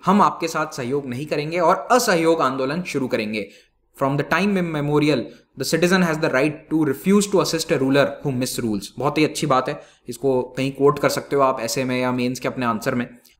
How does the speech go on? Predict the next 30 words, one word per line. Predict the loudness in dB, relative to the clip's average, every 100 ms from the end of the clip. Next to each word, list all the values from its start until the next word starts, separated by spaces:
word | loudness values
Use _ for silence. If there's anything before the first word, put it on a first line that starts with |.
| _ 2
गांधी | 2 2
जी | 0
ने | 0
वाइसरॉय | 2 2 0 -2
को | 0 -2 0
एक | 0
अगस्त | 2 0 -2
तक | -6 -2
का | -2
समय | 0 -2
दिया | 2 2
था। | 2 -2 -4
वाइसरॉय | 0 0 2 0
की | 0
तरफ | -4
से | -4
कोई | -4 -2
जवाब | 2 2 0
नहीं | -4
आया, | -2 -2
तो | 0
एक | 2 2
अगस्त | 0 -4 -2
को | 0 0
असहयोग | -2 0 2 4
आंदोलन | 2 2 0 2
लॉन्च | 2 0
कर | 0 0
दिया | 2 4
गया। | 2 -2